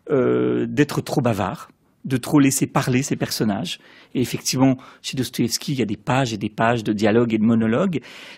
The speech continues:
Pourquoi ? À mon avis, c'est parce que Dostoïevski, justement, veut laisser transparaître la corporéité de ses personnages par leur manière de s'exprimer. Et autant les notations sur le physique des personnages sont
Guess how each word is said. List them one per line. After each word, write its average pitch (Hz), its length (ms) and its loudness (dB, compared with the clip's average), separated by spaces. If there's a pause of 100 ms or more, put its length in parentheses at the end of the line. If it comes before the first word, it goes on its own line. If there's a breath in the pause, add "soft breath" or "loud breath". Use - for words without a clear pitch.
Pourquoi ? 196 600 2 (240)
À 170 100 6
mon 180 100 4
avis, 180 260 2
c'est - 120 -4
parce 151 160 -2
que - 100 -4
Dostoïevski, 170 600 0
justement, 170 580 0 (460 loud breath)
veut 147 360 2
laisser 180 320 2
transparaître 180 920 -2 (420 soft breath)
la 135 120 2
corporéité 180 760 2
de 143 80 0
ses 135 160 0
personnages 151 640 0 (420 loud breath)
par 202 180 2
leur 160 160 2
manière 143 300 4
de 131 80 -4
s'exprimer. 117 600 -4 (520 loud breath)
Et 302 200 6
autant 214 480 4 (320 loud breath)
les 131 180 6
notations 160 760 2
sur 151 340 -2
le 117 180 4
physique 147 720 0 (140)
des 135 80 -4
personnages 127 600 2
sont 123 360 0